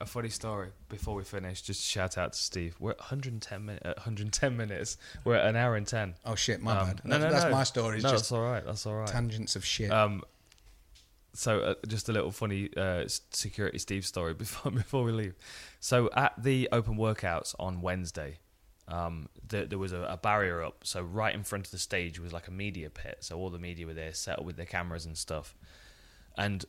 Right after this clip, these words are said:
Speaker 1: all dotted around the arena were security. Now, there were the U F C security who wear, like, black polo shirts, apart from
Speaker 2: Yeah.
Speaker 1: Steve, who dressed like, dressed like a hitman.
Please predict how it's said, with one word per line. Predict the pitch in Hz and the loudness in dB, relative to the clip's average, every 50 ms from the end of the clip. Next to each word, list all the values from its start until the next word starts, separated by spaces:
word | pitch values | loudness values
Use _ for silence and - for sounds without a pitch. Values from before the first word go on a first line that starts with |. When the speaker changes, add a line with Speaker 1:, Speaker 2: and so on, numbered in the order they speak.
| - - - | -14 -6 0
Speaker 1:
all | - 127 135 127 117 | 4 4 4 4 4
dotted | - 127 113 107 - 117 107 | 2 0 0 0 -2 -2 -2
around | 101 101 104 104 101 101 | 0 0 0 0 0 0
the | 98 98 | 0 0
arena | 98 104 127 143 139 107 180 80 | 0 0 0 0 0 -2 -2 -2
were | 85 95 92 | -2 -4 -4
security. | 90 - - 104 - - 160 160 151 117 101 - - 82 85 | -4 -4 -6 -6 -4 0 2 2 2 2 0 -2 -6 -6 -2
Now, | 98 107 110 | 0 2 2
there | 110 113 107 | 2 2 0
were | 110 | 0
the | 104 98 110 | -2 -2 -2
U | 110 135 143 143 | 0 2 2 4
F | 127 | 4
C | - - 117 101 | 2 0 0 0
security | - - 98 - - 101 87 87 87 - - 90 | -2 -4 -6 -6 -4 -4 -4 -4 -4 -6 -6 -4
who | 90 90 | -4 -2
wear, | 92 95 92 92 90 | -2 -2 0 0 0
like, | 90 - - - | -2 -4 -4 -4
black | - 104 - - | -4 -4 -4 -4
polo | - - 104 95 92 85 82 85 | -6 -6 -6 -4 -4 -4 -6 -6
shirts, | - - 82 80 82 - - - | -6 -8 -6 -6 -6 -6 -8 -8
apart | - 107 92 - | -4 -2 -2 -2
from | - 95 95 | -2 -6 -6
Speaker 2:
Yeah. | 101 95 | -4 -4
Speaker 1:
Steve, | 87 90 85 78 | -4 -6 -8 -8
who | 85 | -8
dressed | 82 - 92 87 - | -8 -6 -8 -8 -6
like, | 90 90 87 - - | -8 -10 -10 -12 -10
dressed | - 101 90 - - - | -10 -8 -8 -8 -8 -8
like | 85 85 - | -10 -10 -10
a | 85 | -8
hitman. | 90 90 - - 71 76 | -8 -8 -8 -8 -12 -12